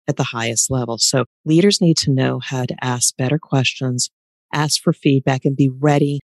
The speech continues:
to receive. And even if it's contrary or they don't like it, pause, listen to it. It may not be exactly what you want to hear, but there is something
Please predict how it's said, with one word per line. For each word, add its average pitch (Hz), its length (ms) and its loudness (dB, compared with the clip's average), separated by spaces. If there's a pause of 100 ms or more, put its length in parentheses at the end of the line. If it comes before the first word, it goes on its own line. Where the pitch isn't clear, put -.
(160)
to 156 240 2
receive. 147 500 0
And 127 120 -4 (140)
even 220 480 -2
if 143 140 -6
it's - 320 -6
contrary 180 720 -2
or 135 60 0
they 120 120 -2
don't 175 240 0
like 220 320 -2
it, 117 160 0 (460)
pause, 156 580 2 (560)
listen 180 440 2
to 135 180 2
it. 117 140 -2 (120)
It 170 160 -4
may 175 160 2
not 170 200 -2
be 180 120 6
exactly 147 680 0
what 196 160 -2
you 196 100 -2
want 196 200 -6
to 196 60 -16
hear, 202 320 0 (280)
but 170 100 0
there 170 180 0
is 180 200 6
something 170 500 0